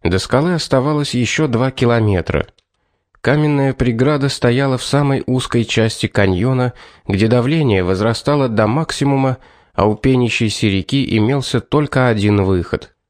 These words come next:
Джастина провела гиперглайдер над самой водой и смотрела вниз, не веря своим глазам. Радуги внезапно погасли.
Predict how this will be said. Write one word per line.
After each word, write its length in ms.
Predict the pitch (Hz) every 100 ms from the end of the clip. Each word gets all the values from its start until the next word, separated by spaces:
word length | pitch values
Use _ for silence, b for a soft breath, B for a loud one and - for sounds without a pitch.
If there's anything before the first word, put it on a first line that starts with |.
| _ _ -
Джастина 520 | 87 113 - 151 147
провела 420 | 139 135 120 127
гиперглайдер 880 | 127 117 - 117 104 113 131 113 120
над 200 | 117 110
самой 380 | - 147 143 131
водой 600 | 120 113 131 107 - - _
и 80 | 98
смотрела 580 | 110 107 - 113 110
вниз, 560 | 90 95 123 113 - - 101
не 160 | 98
веря 320 | 80 123 135
своим 440 | 127 117 113 110 104
глазам. 600 | 98 98 92 95 85 85 _ _ _ _ _ -
Радуги 440 | 90 101 104 104
внезапно 520 | 110 117 113 120 120
погасли. 680 | 120 120 113 113 98 92 104